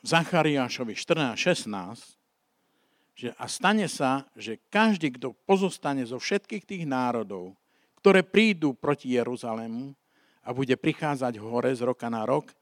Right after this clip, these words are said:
aby sa klaňal kráľovi Hospodinovi zástupov,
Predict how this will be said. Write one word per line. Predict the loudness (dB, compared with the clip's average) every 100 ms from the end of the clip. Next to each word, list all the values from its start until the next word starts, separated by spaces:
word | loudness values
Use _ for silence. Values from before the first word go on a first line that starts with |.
| _ _ _ _
aby | -6 -4
sa | -4 -6 _ _
klaňal | 4 6 6 2 0 -2 _ _ _
kráľovi | -2 2 2 2 0 -2 -6
Hospodinovi | -6 -8 -6 -4 -2 -4 -4
zástupov, | -6 -8 -10 -14 -18 -8 -8 -8